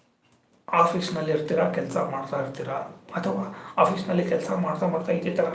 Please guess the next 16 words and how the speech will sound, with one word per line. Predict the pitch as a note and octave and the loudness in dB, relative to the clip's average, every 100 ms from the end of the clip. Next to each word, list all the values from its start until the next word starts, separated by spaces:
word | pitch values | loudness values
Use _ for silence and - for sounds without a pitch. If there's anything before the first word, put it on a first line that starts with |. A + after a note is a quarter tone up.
| D#3 | -4
ಲೈವ್ | C#3+ D3 D3+ - - - _ - - - _ | -6 -6 -8 -12 -16 -20 _ -20 -20 -20 _
ಇವ್ರು | E3+ E3+ | -4 2
ಏನ್ | D#3+ E3+ | 4 4
ಮಾತಾಡ್ತಾರೆ | E3 E3+ F3 D#3 D#3 | 2 -2 0 2 2
ಅಂತ | D#3 E3 | 2 0
ಕೇಳಿಸ್ಕೋಬೇಕು | - D3+ D3+ - - - - D#3 | 0 -2 -4 -4 -4 -4 -4 -4
ಅಂತ | D#3 | 2
ಬಂದಿರ್ತೀರಾ. | - - C#3+ C#3+ C#3 C#3+ C#3+ | 2 2 -4 -8 -10 -8 -4
ಆ, | F3+ E3+ F3+ F3+ - | -2 -2 -2 -6 2
ಆ | G3 F#3 | 4 4
ಟೈಮ್‌ನಲ್ಲಿ | - F3+ F3 F3 | 4 2 2 0
ನಿಮ್ಗೆ | G#3 E3 F3 | -2 -2 -4
ಚಾಟ್ | - - - - | -2 -4 -4 -8
ಮಾಡ್ಲಿಕ್ಕೆ | D3 C#3 - | -10 -8 -8
ಆಗೋದಿಲ್ಲ. | - C3 C3+ C#3+ - - _ _ _ _ _ - - - - | -8 -10 -8 -8 -10 -14 _ _ _ _ _ -20 -20 -16 0
ಇಲ್ಲಾಂದ್ರೆ, | F#3 F#3 G#3 G3 G3 A3+ A3+ - | 6 6 6 4 4 4 2 -6